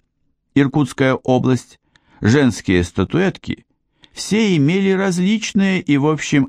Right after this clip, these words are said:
красивые причёски.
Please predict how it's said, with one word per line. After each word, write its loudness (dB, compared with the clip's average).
красивые 0
причёски. -2